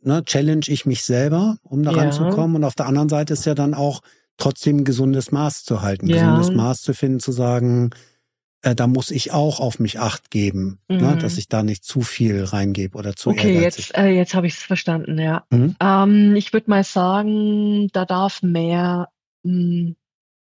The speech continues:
Speaker 2: schon noch mehr Balance reinkommen. Also ich bin, wenn ich so angefixt bin, sag ich mal, von
Speaker 1: Mhm.
Speaker 2: etwas,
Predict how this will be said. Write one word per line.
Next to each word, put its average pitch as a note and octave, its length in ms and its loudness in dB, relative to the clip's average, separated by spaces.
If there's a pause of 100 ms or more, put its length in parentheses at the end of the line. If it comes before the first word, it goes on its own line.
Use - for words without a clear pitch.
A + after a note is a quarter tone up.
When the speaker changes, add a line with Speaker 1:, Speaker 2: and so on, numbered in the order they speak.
(220)
Speaker 2:
schon F#3+ 340 2
noch E3+ 220 -4
mehr E3+ 220 0
Balance D#3+ 540 -2
reinkommen. F3+ 560 -4
Also - 180 -8
ich - 180 -12
bin, F#3 260 0
wenn B3 420 0
ich - 360 -8
so - 260 -4
angefixt - 720 -4
bin, G#3+ 160 0
sag G3 180 0
ich F#3+ 140 -2
mal, F#3 180 2
von - 120 2
Speaker 1:
Mhm. A#2 80 2
Speaker 2:
etwas, F3+ 400 -2